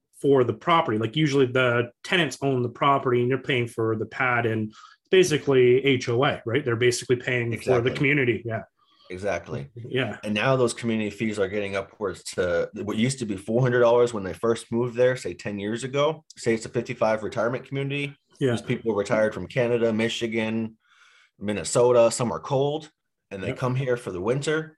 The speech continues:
Speaker 1: Mm-hmm.
Speaker 2: and they buy this essentially winter home that costs them, what, two fifty, three hundred dollars a month. And now five, six, seven, eight years later, it's eight hundred dollars a month. And now it's just, it's just out of their, their, their budget.
Speaker 1: No kidding.
Speaker 2: Um,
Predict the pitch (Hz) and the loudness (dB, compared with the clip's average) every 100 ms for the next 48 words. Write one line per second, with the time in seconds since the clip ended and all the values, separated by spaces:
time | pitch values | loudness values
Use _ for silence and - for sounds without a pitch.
0 | _ _ 113 127 139 98 92 92 113 120 | _ _ -6 -4 -4 -6 -4 0 2 2
1 | 110 101 - - - 113 123 - 101 90 | 0 -2 -8 -14 -10 -2 -2 -2 -4 0
2 | 117 139 135 139 147 147 92 82 - 113 | 0 0 -2 0 -2 -4 -6 -10 -4 -2
3 | 110 - 107 101 - - 107 120 117 120 | -2 -4 -6 -6 -6 -6 -2 -2 -2 -6
4 | 113 117 110 107 110 104 98 107 151 - | -2 -2 0 2 2 2 -2 -4 -4 -6
5 | _ _ _ _ _ _ - 104 104 113 | _ _ _ _ _ _ -12 -6 -2 0
6 | 110 107 - 113 110 - 117 - 110 110 | 0 0 0 0 0 -2 -8 -4 -4 -4
7 | 107 104 101 104 120 120 98 - _ 117 | -8 -8 -6 0 2 2 0 -6 _ -6
8 | - 131 107 98 98 95 95 95 98 101 | -4 -4 0 2 2 0 -4 -4 -6 -8
9 | _ _ _ _ _ 95 95 95 90 98 | _ _ _ _ _ -2 0 0 0 0
10 | 117 107 - 101 - _ _ _ 104 92 | 2 0 -2 -10 -14 _ _ _ -10 -8
11 | 104 98 101 95 92 87 - 95 90 82 | -2 2 2 2 0 0 -4 -4 -4 -4
12 | 78 87 127 123 82 - _ - - - | -6 -2 0 -2 -6 -10 _ -20 -20 -16
13 | - 110 92 90 87 78 | -6 -2 0 0 -2 -8